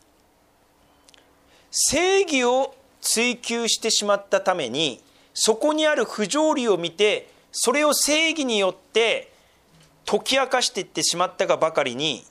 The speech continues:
神の慈しみ深さを忘れていた。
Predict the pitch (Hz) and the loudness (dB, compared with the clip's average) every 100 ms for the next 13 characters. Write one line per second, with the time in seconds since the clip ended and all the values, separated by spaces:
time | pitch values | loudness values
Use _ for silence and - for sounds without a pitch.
0 | _ _ _ _ _ _ _ - 240 233 | _ _ _ _ _ _ _ -2 -2 -2
1 | 190 175 - 139 - 175 - 165 156 - | -4 -6 -6 -8 -6 -4 -4 -6 -8 -6
2 | 151 113 156 160 - 139 110 95 82 - | -4 -2 -2 -4 -8 -6 -6 -10 -16 -20